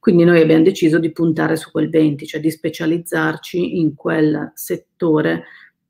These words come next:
più difficile, che è quello della consulenza e della tecnologia, eh, che richiede più sforzo, ma che dà anche tanta più soddisfazione. E quindi quando abbiamo iniziato a interrogarci su questo aspetto non è stato facile,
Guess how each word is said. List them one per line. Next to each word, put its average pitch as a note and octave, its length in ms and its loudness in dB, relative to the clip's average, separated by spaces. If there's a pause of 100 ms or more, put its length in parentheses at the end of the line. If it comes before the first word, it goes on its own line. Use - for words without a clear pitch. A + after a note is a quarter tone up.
più - 140 -6
difficile, D#3 800 -4
che - 120 -10
è D#3 40 -8
quello D3+ 200 -2
della D3+ 200 -4
consulenza D#3 560 0
e - 40 -14
della D3 180 -10
tecnologia, D#3 800 -2 (400)
eh, D3 400 -4
che - 120 -6
richiede D#3+ 280 2
più D#3+ 140 -4
sforzo, D#3+ 540 -6
ma D#3+ 100 -2
che D#3+ 100 -2
dà D#3 100 0
anche D3 180 -8
tanta C#3+ 280 -10
più D#3 100 -10
soddisfazione. - 1040 -16 (100)
E G#3 140 -8
quindi E3 480 2 (300)
quando F#3 180 -2
abbiamo F#3 200 2
iniziato F3+ 360 -2
a E3+ 40 0
interrogarci D#3+ 640 -4
su D#3+ 180 -14
questo E3 380 -4
aspetto D#3+ 680 0
non D#3 260 2
è D3+ 60 -2
stato D3 360 -8
facile, C#3+ 840 -10